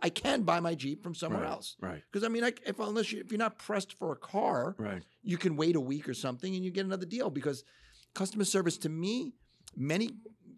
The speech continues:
Speaker 1: companies are parallel
Speaker 2: Mm-hmm.
Speaker 1: and customer service makes them or breaks them. S-, doctor's offices are known for this.
Speaker 2: Oh, God.
Speaker 1: Right? You try to go to a doctor's office, get
Speaker 2: Horrible.
Speaker 1: through the front desk, get to the doctor themselves, treating you in a con-, treating you in a condescending manner,
Speaker 2: Mm-hmm.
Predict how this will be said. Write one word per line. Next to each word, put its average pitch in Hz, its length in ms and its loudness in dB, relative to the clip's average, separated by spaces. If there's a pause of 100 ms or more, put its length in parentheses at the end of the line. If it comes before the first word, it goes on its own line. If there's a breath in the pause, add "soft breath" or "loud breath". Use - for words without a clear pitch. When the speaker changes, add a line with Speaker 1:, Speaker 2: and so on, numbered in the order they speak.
Speaker 1:
companies 165 680 -4
are 123 140 -4
parallel 190 800 -4
Speaker 2:
Mm-hmm. 135 80 -2
Speaker 1:
and 117 160 0
customer 147 300 -6
service 135 420 -4
makes 127 440 -6
them 147 260 -6
or 117 100 -6
breaks 123 420 -6
them. 101 180 -14
S-, - 140 -14 (140)
doctor's 143 420 -2
offices 170 580 2
are 180 80 -2
known 180 240 -2
for 190 140 -8
this. 190 160 -2
Speaker 2:
Oh, 120 440 2
God. - 220 -8
Speaker 1:
Right? 156 240 0
You - 60 -10
try 156 160 0
to 151 60 -2
go 151 80 2
to 147 80 2
a 147 40 0
doctor's 156 380 2
office, 165 80 -2
get - 280 -18
Speaker 2:
Horrible. 123 240 4
Speaker 1:
through 160 120 6
the 151 80 4
front 156 320 2
desk, 180 400 4 (400 loud breath)
get 123 140 -2
to 147 100 2
the 135 80 2
doctor 139 380 4
themselves, 156 920 0 (120)
treating 135 320 0
you 139 120 2
in 135 60 2
a 131 40 -2
con-, 143 440 2
treating 151 240 2
you 147 80 2
in 135 80 2
a - 20 -2
condescending 143 640 0
manner, 135 320 2
Speaker 2:
Mm-hmm. 123 380 0